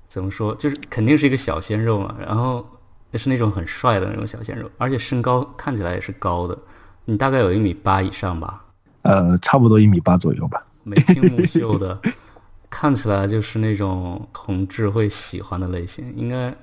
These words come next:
Speaker 1: 会很多人主动追你，我觉得，是吧？
Speaker 2: 之前有追我的，然后有吧，
Speaker 1: 嗯。
Speaker 2: 然后感觉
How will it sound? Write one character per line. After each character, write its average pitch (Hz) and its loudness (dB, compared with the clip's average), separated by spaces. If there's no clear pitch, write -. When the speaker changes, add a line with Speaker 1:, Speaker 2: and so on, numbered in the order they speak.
Speaker 1:
会 - -6
很 95 -4
多 131 4
人 233 2
主 87 -4
动 131 2
追 127 2
你， 123 4
我 87 -4
觉 - -12
得， - -14
是 - -18
吧？ - -10
Speaker 2:
之 180 2
前 170 6
有 113 4
追 120 -2
我 92 -6
的， 80 -14
然 98 -4
后 110 2
有 123 4
吧， 92 6
Speaker 1:
嗯。 - -16
Speaker 2:
然 98 -2
后 113 2
感 98 -2
觉 101 -2